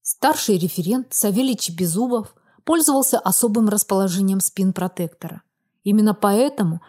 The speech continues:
в его обязанности входило докладывать спинпротектору о плохих новостях. Ну, то есть не вообще обо всех плохих новостях, а о тех, которые спинпротектору знать было необходимо. В правильно устроенном государстве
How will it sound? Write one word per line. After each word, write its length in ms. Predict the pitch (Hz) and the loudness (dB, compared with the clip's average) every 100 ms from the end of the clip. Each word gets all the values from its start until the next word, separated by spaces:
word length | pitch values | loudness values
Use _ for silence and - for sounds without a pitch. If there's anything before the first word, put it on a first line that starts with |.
| _ - | _ -2
в 60 | |
его 240 | 185 196 208 | 0 2 2
обязанности 720 | 190 180 214 240 220 - 180 | 2 2 2 2 0 -2 -6
входило 480 | - 202 180 208 185 | -4 -2 0 2 2
докладывать 680 | 190 - 196 233 240 247 - | 0 -2 0 0 0 -2 -4
спинпротектору 960 | - 233 - 226 233 220 - 208 208 - _ | -4 -2 -2 -2 -2 -2 -4 -4 -4 -12 _
о 100 | 180 | -6
плохих 420 | 190 175 - 185 | -2 -2 -2 -2
новостях. 680 | 196 175 185 - 175 151 - _ _ _ _ _ | -2 -2 -4 -6 -8 -8 -14 _ _ _ _ _
Ну, 360 | 220 277 262 - | -2 0 0 -4
то 100 | 269 | -2
есть 180 | 262 247 | -2 0
не 240 | 233 240 220 | 2 2 2
вообще 520 | 226 233 - - 349 | 2 2 0 2 4
обо 160 | 202 | 4
всех 320 | 180 - 180 - | 2 0 -2 0
плохих 340 | 175 175 - | -4 -4 -4
новостях, 640 | 180 175 175 - 170 - _ _ _ | -2 -2 -4 -8 -12 -16 _ _ _
а 140 | 190 185 | -2 0
о 60 | |
тех, 340 | 180 302 320 - - _ | 0 -2 -4 -6 -20 _
которые 400 | 233 240 339 262 | 0 2 2 0
спинпротектору 880 | - 254 240 190 185 285 285 247 240 | 0 0 0 -2 -2 -4 0 0 2
знать 300 | 220 220 196 | 0 0 0
было 260 | 185 202 196 | 0 2 4
необходимо. 800 | 196 185 - 185 160 156 147 - _ _ _ - | 2 0 -2 -4 -2 -4 -6 -10 _ _ _ -20
В 140 | - | -8
правильно 520 | 247 277 294 202 165 | -2 0 2 2 2
устроенном 580 | 165 - 220 254 214 175 | -2 -2 0 2 2 0
государстве 720 | 175 - 175 214 254 - 220 | -2 -4 -2 -2 -2 -4 -8